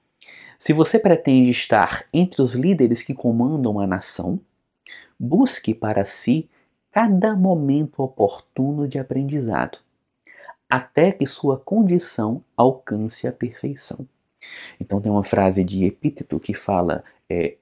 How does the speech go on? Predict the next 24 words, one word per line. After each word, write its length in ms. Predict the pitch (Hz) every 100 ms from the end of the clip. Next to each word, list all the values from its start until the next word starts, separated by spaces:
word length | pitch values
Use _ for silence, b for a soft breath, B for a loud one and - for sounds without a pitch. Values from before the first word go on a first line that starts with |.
| _
"Um 180 | 107 104
dia 280 | 104 143 123
vale 280 | 120 123
por 260 | 127 - -
três 580 | - 117 123 127 - - _ - B _
para 160 | - 117
quem 180 | 117 123
faz 320 | - 113 117
cada 280 | - 117 120
coisa 440 | - 95 92 98
ao 80 | 98
seu 200 | - 113
tempo." 500 | - - - - - _ _ _ B B B B B -
Então, 300 | - 98 - _ _ _
toda 300 | - 190 180
hora 420 | 120 120 135 175 -
é 100 | -
a 80 | 123
hora 200 | 123 143
oportuna 680 | 143 - 117 - - 175 170
para 160 | -
fazer 420 | - 135 117 127 131
alguma 360 | 117 123 143
coisa. 420 | - - 85 -